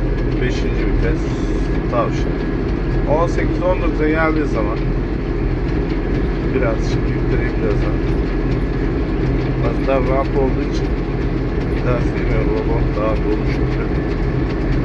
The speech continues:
On sekiz, on dokuz arasında kırk kilometreyi buluyor. Motorda başlayacak sekme. Rampada, tabii ramp olduğu için o gazı da bulamıyorum. Videoda iyi yerde denk geldi. <laughs>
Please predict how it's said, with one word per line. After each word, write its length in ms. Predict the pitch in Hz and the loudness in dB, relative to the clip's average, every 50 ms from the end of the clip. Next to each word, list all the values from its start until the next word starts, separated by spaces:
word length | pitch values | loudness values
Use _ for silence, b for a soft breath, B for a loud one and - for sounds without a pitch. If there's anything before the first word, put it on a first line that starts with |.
| - - - - - - - - - 147 - - - 131 131 147 147 | 0 0 0 0 2 2 0 0 0 0 0 0 2 2 2 2 2
On 120 | 160 160 | 2 2
sekiz, 360 | - - 151 147 - - 135 123 - 147 151 | 2 2 0 0 0 0 0 0 2 2 2
on 100 | 160 160 | 2 2
dokuz 220 | 160 151 131 131 | 0 0 0 2
arasında 340 | 139 135 123 127 - - 135 | 0 2 0 0 0 0 0
kırk 380 | 135 131 - - - 127 - - | 0 0 0 0 0 0 0 2
kilometreyi 600 | - 170 165 165 165 165 156 156 165 165 156 151 | 2 2 0 0 0 0 0 0 0 0 0 0
buluyor. 220 | 156 160 160 165 156 - - - - - - - - - - - - - - - - - - - - - | 0 0 0 0 0 -2 -2 -2 -2 -2 -2 -2 -2 -2 -2 -2 0 0 0 -2 -2 -2 -2 0 0 0
Motorda 500 | 139 139 131 135 151 151 139 135 143 139 | 0 0 2 2 2 2 4 4 4 2
başlayacak 540 | 139 135 131 - - 135 127 139 139 135 135 | 2 2 2 2 0 0 0 0 0 0 0
sekme. 480 | 127 - 135 127 127 117 113 123 120 117 131 135 127 - - - - - 127 - - - - - - - - - - 127 | 0 0 0 0 0 0 -2 0 0 0 -2 -2 -2 -2 -2 -2 0 -2 0 -2 0 0 0 0 0 0 0 0 0 2
Rampada, 540 | 127 139 135 131 127 127 117 113 127 135 131 - - - - - - - - - - 127 | 2 2 2 0 -2 -2 0 0 0 0 0 0 -2 -2 -2 -2 -2 -2 -2 -2 -2 0
tabii 280 | 127 131 127 - - 131 | 0 0 -2 -2 0 0
ramp 220 | 127 127 120 - | 0 0 2 2
olduğu 240 | 143 139 135 143 147 | 2 2 2 2 0
için 200 | 127 131 131 123 | 0 0 0 0
o 140 | 131 131 131 | 0 0 0
gazı 240 | 127 117 113 - - | 0 0 0 0 0
da 60 | 127 123 - | 0 0 0
bulamıyorum. 380 | - 82 76 - - - - - - - - - - - - - | 0 0 0 0 0 0 0 0 0 0 0 0 0 0 0 0
Videoda 380 | - - - 117 - - 117 | 0 0 0 0 0 2 2
iyi 120 | 117 120 117 | 2 2 2
yerde 260 | 117 110 110 117 - | 0 0 0 0 0
denk 240 | 107 101 - 104 - | 0 0 0 0 0
geldi. 240 | 104 95 95 90 90 - - 98 | 0 0 0 0 0 0 0 0
<laughs> 420 | 98 98 95 92 - - - - | 0 0 -2 -2 -2 -2 -2 -2